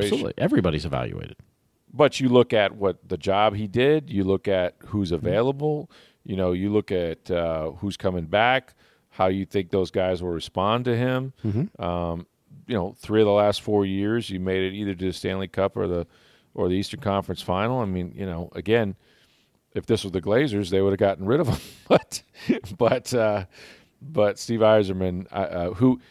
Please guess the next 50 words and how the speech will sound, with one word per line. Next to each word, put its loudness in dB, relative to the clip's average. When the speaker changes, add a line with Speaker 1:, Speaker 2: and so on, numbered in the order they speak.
Speaker 2:
and 0
the 2
other 4
thing 4
about 6
Yzerman 4
that 0
I 4
thought 4
was -2
interesting -4
too, 2
like, -2
just -4
his 0
whole 4
approach 2
to -6
this -2
thing, -6
um, -2
which -4
I 2
don't 0
necessarily 0
disagree -2
with, -2
but, 0
like, -4
you -6
know, -2
everybody 4
thinks -2
of 2
Yzerman 2
as -6
hockey -2
royalty, 0
which -4
he -10
was. 0
I -8
mean, -6
a -8
Hall -2
of -6
Fame -4
player -2
in -6
Detroit. -2